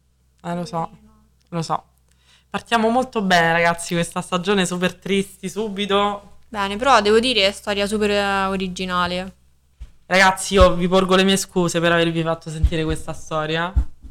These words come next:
Speaker 2: Noi siamo moge moge.
Speaker 1: Siamo moge moge, infatti, <laughs> eh, però è, è,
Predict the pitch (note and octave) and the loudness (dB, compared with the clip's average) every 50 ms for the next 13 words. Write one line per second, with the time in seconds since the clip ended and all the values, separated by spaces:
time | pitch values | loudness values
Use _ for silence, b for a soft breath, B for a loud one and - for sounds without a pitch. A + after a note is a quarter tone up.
0 | - - - - - A3 G3+ G3 F3+ F#3 F#3+ G3 G3 F#3 G3 F#3+ F#3+ F#3+ F#3 F#3 | -18 -14 -10 -8 -8 -6 -6 -8 -8 -8 -8 -8 -8 -8 -8 -8 -8 -8 -10 -10
1 | F#3 - A#3+ - - _ _ _ - - - G3 F#3+ G3 G3+ G#3 G#3 G3+ F3+ G3+ | -14 -16 -18 -20 -20 _ _ _ -6 0 2 4 4 6 6 6 6 6 4 2
2 | G#3+ G3+ F#3+ F#3 F#3 F3+ E3 - F#3 F#3+ F#3+ - - F#3+ F3 F#3 - - - D4+ | 2 4 6 6 4 4 2 0 -2 -2 -2 0 2 2 2 2 0 -4 -4 -2
3 | G3+ G#3 G#3+ A3+ A3+ - - - F#3 E3+ E3+ E3+ E3+ E3+ E3+ E3 E3+ E3+ E3 - | 0 0 0 0 0 0 2 2 4 6 6 6 6 6 6 6 4 2 0 -4
4 | _ _ _ _ _ _ - F#3 F#3+ G3 F#3+ F3+ F3 E3+ E3+ E3+ E3+ E3+ E3 E3 | _ _ _ _ _ _ 2 6 6 8 8 8 8 8 8 8 8 8 6 6
5 | E3 E3 D#3+ D#3 - - D#3 D#3 D#3 D#3 D3+ | 6 4 4 2 2 2 2 2 2 0 -2